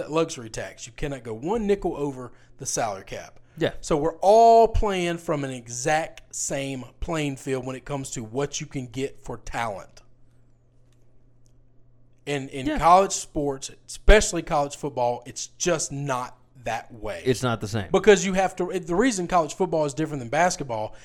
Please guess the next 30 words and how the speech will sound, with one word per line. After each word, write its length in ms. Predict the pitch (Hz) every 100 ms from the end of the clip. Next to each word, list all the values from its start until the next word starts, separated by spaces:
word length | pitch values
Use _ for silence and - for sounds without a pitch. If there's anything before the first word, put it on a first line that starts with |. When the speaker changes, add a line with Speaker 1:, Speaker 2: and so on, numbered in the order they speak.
| -
Speaker 1:
is 160 | 135 135
you 80 |
have 320 | 139 151 165 -
to 100 | 160
roster 680 | 131 143 151 - - 156 -
a 100 | 151
nearly 540 | 135 135 151 156 147 151
hundred-man 880 | - 156 151 143 143 127 120 117 107
roster. 580 | 104 98 - 107 87 - - - -
In 100 | 135
college 340 | 180 175 175
basketball, 560 | 156 156 147 156 147 139
you 140 | 135
need 220 | 147 131 -
fifteen 480 | 156 - 147 131
dudes. 560 | 110 110 95 95 - - - - - - - -
Speaker 2:
Yeah. 180 | 247 - - -
Speaker 1:
It's 200 | 139 156
just 220 | 202 202 -
the 80 |
sheer 480 | 143 - - 214 214
size 800 | 196 - - 175 160 143 127 -
makes 500 | 127 131 147 147 -
it 220 | 127 - - - - - _ _ - - -
unrealistic. 880 | 165 175 170 156 147 147 - 110 - - - - -
And 260 | 143 139
when 400 | 151 160 156 143 - -
schools 580 | - - 202 196 190 - - -
that 160 | 151 156
have 260 | 156 -